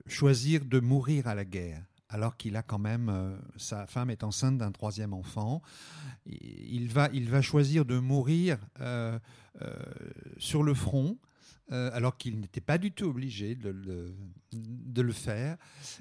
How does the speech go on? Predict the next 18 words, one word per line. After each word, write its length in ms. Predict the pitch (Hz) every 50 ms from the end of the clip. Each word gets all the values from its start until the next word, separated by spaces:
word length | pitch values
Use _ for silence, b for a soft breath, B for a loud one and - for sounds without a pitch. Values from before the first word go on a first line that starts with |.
| B _
Et, 300 | - 123 135 139 143 139 -
euh, 300 | 139 127 127 123 127 127 -
on 160 | - 123 123 110
va 120 | 127 135
comprendre 580 | - - 135 135 123 - 117 156 160 160 160 139
que, 240 | - 135 139 131 - -
en 120 | 123 120
fait, 340 | 107 - - 147 143 143 -
il 140 | 131 113 110
y 80 | 120
a 40 | 131
eu 120 | 147 160 156 -
une 200 | 139 123 123 110
plainte 460 | - - - 156 160 160 165 - -
contre 340 | - 135 131 - - - 135
lui, 340 | 120 131 135 151 190 233 - _ _ _ - 131
euh, 680 | 139 135 127 127 131 127 127 123 127 - 62 - 53 - - - - - - - 73 64 71 76 - 113
d'un, 500 | 110 104 98 123 123 120 120 120 120